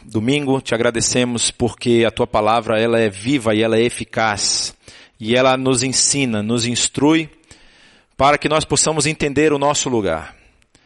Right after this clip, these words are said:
para que nós possamos entender qual é a posição em que nós nos encontramos, para que nós possamos entender o que representa o sacrifício de Cristo Jesus por nós. E entender, Senhor, como o Senhor quer que nós andemos.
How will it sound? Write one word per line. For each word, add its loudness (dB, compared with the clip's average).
para 2
que -6
nós 0
possamos 0
entender 0
qual 2
é 2
a 0
posição -2
em -8
que -8
nós -2
nos -8
encontramos, -6
para 0
que -4
nós 0
possamos 0
entender 0
o 4
que -2
representa 0
o -2
sacrifício -2
de -2
Cristo -2
Jesus 0
por -6
nós. -6
E 2
entender, 2
Senhor, 0
como 0
o 0
Senhor 0
quer 0
que -8
nós 0
andemos. -8